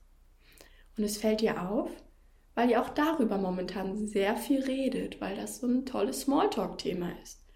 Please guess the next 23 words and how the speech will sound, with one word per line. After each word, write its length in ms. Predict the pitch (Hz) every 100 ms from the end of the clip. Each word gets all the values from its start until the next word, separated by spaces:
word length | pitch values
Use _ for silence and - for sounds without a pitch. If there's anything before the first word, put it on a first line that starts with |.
| - - - - -
Und 140 | 220
es 140 | 226 226
war 120 | 220
ja 80 | 226
schließlich 580 | - 233 240 - - -
gefühlt 500 | 214 - 240 330 330
die 60 |
ganze 400 | 220 233 240 262
Woche 260 | 370 415 196
so. 440 | - 151 - - - - - - -
Du 100 | -
achtest 460 | - 240 - 339 -
da 80 | -
eben 320 | - 202 190
mehr 200 | 208 220
drauf. 380 | - - 226 226 - _ - _ - - - - - - - - _ _ -
Und 160 | 214
dann 160 | 262 302
kommst 320 | 302 262 -
du 60 | 202
müde 420 | 220 277 277 208
und 80 | -
innerlich 720 | 247 247 247 247 247 - -